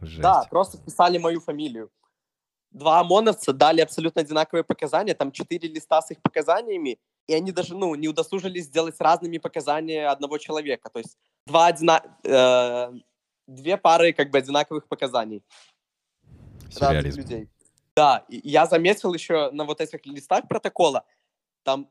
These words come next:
Speaker 2: просто дофигища ошибок грам-, э, грамматических, орфографических, э, ну, то есть, я не знаю, как будто это там ребенок из детского сада составлял. То есть там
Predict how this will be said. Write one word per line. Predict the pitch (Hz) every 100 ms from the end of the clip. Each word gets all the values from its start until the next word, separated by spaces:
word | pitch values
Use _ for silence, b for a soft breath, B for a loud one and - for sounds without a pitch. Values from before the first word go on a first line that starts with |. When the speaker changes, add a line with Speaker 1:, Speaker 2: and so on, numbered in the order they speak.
| _
Speaker 2:
просто | - 165 180 175
дофигища | 156 160 160 143 135 156 - 147
ошибок | 135 - 151 147 131 117
грам-, | 127 120
э, | 120 120 120
грамматических, | 131 135 135 185 180 - 156 139
орфографических, | 139 139 131 131 180 165 - 143 -
э, | 117 - 117 120 117 113 113 _ _ _
ну, | 165
то | 165
есть, | 156 131 _ _ _ _ _ _ _ _
я | 139 139
не | 139
знаю, | 143 123 113
как | 131 143
будто | 160 160
это | 151 -
там | 135 139 131
ребенок | 135 147 151 147 -
из | 143
детского | 143 - 143
сада | 143 127
составлял. | 123 123 - 113 117 104
То | 101
есть | 113 -
там | 117 117 120